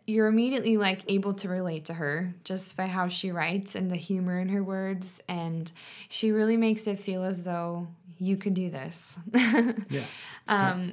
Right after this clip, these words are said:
Speaker 2: totally.
Speaker 1: and I guess, I don't know, we've read a few books on money and minimalism and paying off debt and things like that, and a lot of times, um, authors can,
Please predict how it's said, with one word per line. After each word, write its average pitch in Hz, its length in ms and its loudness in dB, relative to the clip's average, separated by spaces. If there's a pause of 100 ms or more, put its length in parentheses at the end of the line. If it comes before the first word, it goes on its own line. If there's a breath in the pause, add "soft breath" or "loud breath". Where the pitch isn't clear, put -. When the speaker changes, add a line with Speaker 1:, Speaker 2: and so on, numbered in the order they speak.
Speaker 2:
totally. 123 300 -8 (240)
Speaker 1:
and 220 260 4
I 220 120 2
guess, 226 420 0
I 214 100 6
don't 226 160 2
know, 196 140 4
we've 196 380 -2
read 196 360 0 (440 loud breath)
a 214 100 4
few 214 320 4
books 196 360 0
on 185 200 -2
money 175 560 -2
and 160 560 -6 (380)
minimalism 170 840 -2
and 160 120 -6
paying 165 320 -6
off 156 180 -8
debt 170 200 -6
and 180 100 -4
things 180 220 -2
like 180 140 -8
that, 196 300 4
and 190 140 0
a 180 40 -2
lot 180 180 0
of 190 80 -8
times, 180 540 -4 (680 loud breath)
um, 175 260 -4
authors 196 720 2
can, 170 640 -4